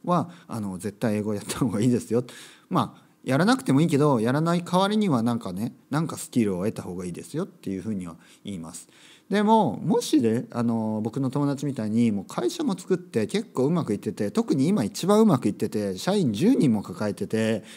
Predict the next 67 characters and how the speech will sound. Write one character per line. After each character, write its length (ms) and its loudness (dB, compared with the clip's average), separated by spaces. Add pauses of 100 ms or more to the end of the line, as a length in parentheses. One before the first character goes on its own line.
(140)
こ 120 2
れ 80 2
か 120 0
ら 100 4
ど 140 2
ん 80 2
ど 120 2
ん 80 2
ど 140 6
ん 80 4
ど 120 0
ん 60 -2
ね、 240 0 (300)
伸 200 4
び 100 4
て 80 0
い 80 -2
く 100 -2
よ 80 4
う 20 -2
な 120 -4
会 200 -4
社 140 -6
で、 300 0 (360)
そ 380 -4
れ 160 2
で 460 4
な 240 0
ん 160 -4
か 240 -8
と 120 -8
か、 360 -14 (120)
な 140 -2
ん 160 -8
か 160 -2
勉 260 -6
強 160 -8
し 80 -12
た 120 -8
い 40 -10
と 100 -20
か、 260 -12 (380)
な 180 0
ん 140 -4
か 160 0
あ 40 2
の、 400 -6 (320)
な 160 0
ん 60 -6
か 160 -10 (320)
パ 140 6
ー 120 2
テ 80 -8
ィ 220 -6
ー 40 -20 (160)
な 140 -10
ん 80 -12
か 120 -14
行 180 -14
き 120 -18
た 200 -8
い 80 -14
と 100 -14
か、 260 -12 (840)
も 80 0
う 40 -4
何？ 140 -6